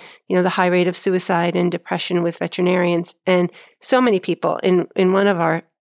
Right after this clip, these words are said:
talks or one of our conversations, we talked about shelter workers and burnout and animal trainers and people who are in giving professions. They're, they're all really giving professions and the burnout there. And if we were all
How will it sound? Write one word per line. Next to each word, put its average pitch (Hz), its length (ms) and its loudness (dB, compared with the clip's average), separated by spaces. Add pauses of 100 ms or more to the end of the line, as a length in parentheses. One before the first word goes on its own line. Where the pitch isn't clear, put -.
(120)
talks - 320 -4
or 170 80 -2
one 175 140 2
of 175 100 0
our 170 80 0
conversations, 185 640 0
we 185 80 -2
talked 190 260 -4
about 180 300 0 (600)
shelter 240 340 2
workers 170 480 -4
and 175 180 0
burnout 160 460 0 (160)
and 175 420 0 (560)
animal 196 300 2
trainers 175 380 0
and 165 160 0
people 190 440 -4
who 180 560 0 (300)
are 196 160 4
in 202 140 2
giving 208 280 4
professions. 208 520 -2
They're, 175 220 -4 (180)
they're 185 160 -2
all 185 260 -2
really 185 240 0
giving 185 300 2
professions - 640 -4 (360)
and 185 160 2
the 180 60 2
burnout 202 440 0
there. 165 300 -4
And 180 180 0
if 190 180 -4
we 196 100 2
were 180 120 0
all 190 340 2